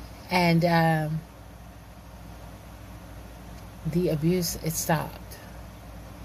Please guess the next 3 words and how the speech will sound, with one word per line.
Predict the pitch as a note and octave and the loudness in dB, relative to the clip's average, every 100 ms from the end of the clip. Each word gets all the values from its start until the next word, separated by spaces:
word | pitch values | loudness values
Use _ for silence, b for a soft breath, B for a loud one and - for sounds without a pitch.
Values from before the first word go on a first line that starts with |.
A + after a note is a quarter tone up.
| - - - - - - - - - - - - | -14 -14 -14 -14 -14 -14 -14 -14 -14 -14 -8 0
It, | E3+ | 0
it | - D#3+ | 0 -2
stopped. | - D3+ C#3 - - - | 2 2 0 -8 -14 -14